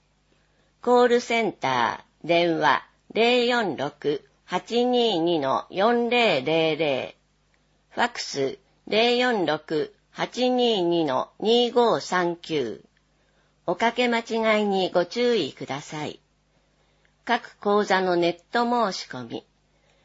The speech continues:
エイチティーティーピーエスコロンスラッシュスラッシュダブリューダブリューダブリュードットシーアイティーワイドットケ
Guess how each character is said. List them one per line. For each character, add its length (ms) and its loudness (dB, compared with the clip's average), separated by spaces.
エ 160 0
イ 80 -6
チ 220 -18
テ 80 -6
ィ 180 -4
ー 20 -20
テ 100 -6
ィ 120 -2
ー 80 -10
ピ 300 -4
ー 40 0
エ 60 -2
ス 180 -12
コ 140 -2
ロ 200 0
ン 140 -10
ス 200 -8
ラ 100 4
ッ 60 0
シ 240 -12
ュ 20 -8
ス 160 -8
ラ 120 -2
ッ 20 -12
シ 300 -14
ュ 60 -14
ダ 140 0
ブ 160 0
リ 100 0
ュ 140 4
ー 20 0
ダ 140 4
ブ 160 0
リ 100 0
ュ 120 4
ー 40 -2
ダ 160 2
ブ 140 -2
リ 120 -4
ュ 100 -2
ー 40 -6
ド 140 -2
ッ 60 -16
ト 220 -4
シ 300 -4
ー 100 -10
ア 140 2
イ 120 -2
テ 160 -8
ィ 180 -2
ー 40 -4
ワ 140 2
イ 140 -4
ド 120 -6
ッ 60 -12
ト 220 -6
ケ 60 -12